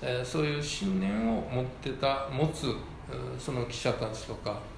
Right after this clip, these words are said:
まあ、そういう信念を持つ、うー、国会議員、勢力、運動家、活動家、まあ、そういうのはやはり、えー、こういう問題がある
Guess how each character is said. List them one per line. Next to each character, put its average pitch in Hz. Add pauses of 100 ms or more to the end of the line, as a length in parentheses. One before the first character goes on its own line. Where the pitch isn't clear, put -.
(400)
ま 120
あ、 -
そ -
う -
い 131
う -
信 131
念 110
を 110
持 113
つ、 120
う -
ー、 104 (1300)
国 113 (120)
会 110
議 107
員、 104 (500)
勢 -
力、 101 (480)
運 110
動 107 (180)
家、 107 (180)
活 110
動 101 (140)
家、 98 (1120)
ま 147
あ、 123
そ 175
う -
い 180
う 170
の 143
は 120
や 110
は 104
り、 104 (220)
え 64 (2250)
ー、 -
こ 147
う 147
い 143
う 135 (180)
問 127
題 131
が 127
あ 143
る 139